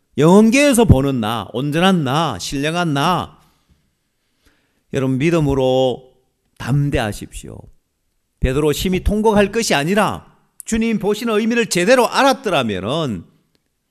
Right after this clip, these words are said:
"내가 비록 이렇게 형편없을지, 그러니까 예수님 날 위하여 십자가에 죽으시는 거야."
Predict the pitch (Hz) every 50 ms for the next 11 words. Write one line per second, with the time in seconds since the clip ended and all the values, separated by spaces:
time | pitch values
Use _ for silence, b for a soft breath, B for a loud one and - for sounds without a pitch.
0 | _ _ _ _ _ _ _ - 104 104 110 104 - 123 113 113 113 117 120 127
1 | - 131 120 117 120 120 117 - 123 127 127 - 151 143 123 127 104 - - 165
2 | 185 226 247 269 - 285 220 170 170 170 170 - 180 170 143 117 117 120 131 135
3 | 123 120 120 120 120 113 - - - - - 147 135 127 120 107 - 190 196 240
4 | - - 214 185 165 147 110 95 82 85 85 90 92 90 87 85 82 87